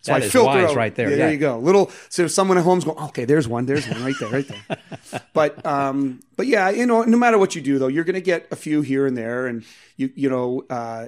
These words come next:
Speaker 1: it's the toughest thing because, like, even at one point, for example, we had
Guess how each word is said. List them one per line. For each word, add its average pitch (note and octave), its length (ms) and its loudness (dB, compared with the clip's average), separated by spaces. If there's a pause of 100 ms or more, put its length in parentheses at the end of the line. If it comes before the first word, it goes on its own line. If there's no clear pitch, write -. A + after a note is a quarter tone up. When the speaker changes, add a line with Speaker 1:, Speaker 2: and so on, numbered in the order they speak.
Speaker 1:
it's - 320 -8
the C#3 100 -10
toughest D#3+ 440 -4
thing D3+ 180 0
because, A#2 520 -8
like, B2 180 -10
even D3 200 -6
at C#3 60 -2
one C3+ 180 -6
point, C#3 260 -6
for C#3 80 -8
example, C3 420 -6
we B2+ 140 -4
had A#2+ 240 -6